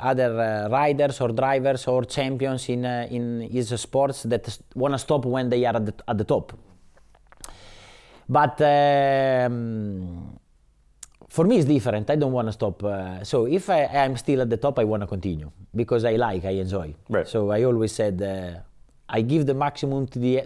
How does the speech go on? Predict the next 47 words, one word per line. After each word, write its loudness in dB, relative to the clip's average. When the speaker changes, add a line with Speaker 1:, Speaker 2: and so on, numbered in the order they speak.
Speaker 1:
to 0
the 2
end. -4
I 0
give 0
everything. 0
So 2
after 0
I 2
don't -2
have 2
any 0
regrets -4
that -6
I -2
said, -6
"Ah, -6
maybe -2
I 0
can, -6
I -2
can -6
race -2
for -8
another -6
two -8
or -4
three -6
seasons." -6
Speaker 2:
How 0
has -2
retirement -4
been -6
so -2
far -2
compared -2
to -2
what -2
you -4
would -2
have -6
expected? -6
Speaker 1:
Was 2
a 4
very 2
positive 0
surprise, 0